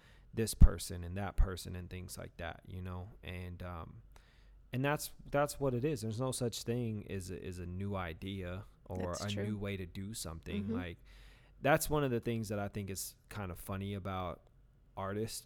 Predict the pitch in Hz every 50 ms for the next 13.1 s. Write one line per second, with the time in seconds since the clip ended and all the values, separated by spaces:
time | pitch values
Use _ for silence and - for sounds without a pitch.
0 | - - - 117 110 110 - 113 113 117 117 117 110 107 98 92 87 - - -
1 | - 87 87 87 - - - 98 92 95 90 87 82 82 90 - - - 95 92
2 | 90 87 95 98 98 110 - - - - - 85 87 87 82 82 - - - -
3 | - - - - - - - - - - 104 101 92 80 80 87 101 - - 95
4 | 87 - 90 92 98 92 73 - - - - - - - 101 - - 87 - 92
5 | 92 90 90 - - - - - - - - 80 90 98 107 - - 123 117 123
6 | - 131 135 135 135 131 123 - - - - - - - - - - - - -
7 | - - - - - - - - - - - - - - - - - 117 101 92
8 | 90 - - - - - - - - - - - 104 101 101 101 101 104 107 101
9 | 320 110 95 78 - 110 110 107 - - 220 185 - - - - 135 110 92 80
10 | 85 98 117 123 110 - - 110 120 123 120 - - - - 117 123 139 131 107
11 | 98 82 85 - - - - 107 104 113 120 110 - - - 107 107 101 92 92
12 | 95 104 110 - - - - 113 107 110 - - 98 98 98 95 98 98 92 -
13 | -